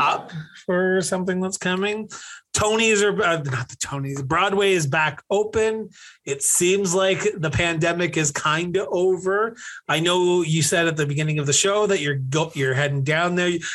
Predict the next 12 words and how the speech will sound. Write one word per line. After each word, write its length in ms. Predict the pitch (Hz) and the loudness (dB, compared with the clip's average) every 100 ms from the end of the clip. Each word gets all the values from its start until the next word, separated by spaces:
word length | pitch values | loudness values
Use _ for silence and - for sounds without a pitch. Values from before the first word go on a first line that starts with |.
| - | -2
Actually, 500 | 180 185 185 165 147 - 202 | 0 2 2 2 -2 -4 0
as 260 | 247 240 | 2 2
we're 120 | 185 | 2
talking, 480 | 156 196 226 - 160 | 2 0 0 -2 -2
you're 100 | 156 | -2
probably 380 | 151 247 175 156 | 0 0 2 2
on 180 | 165 147 | 2 0
the 80 | 131 | -4
train 600 | - 226 254 143 147 139 - - - | -2 0 0 0 -4 -8 -16 -20 -4
heading 340 | - 262 262 | -2 0 0
off 300 | 220 214 220 | 0 0 -2
to, 340 | - 147 127 | -2 0 0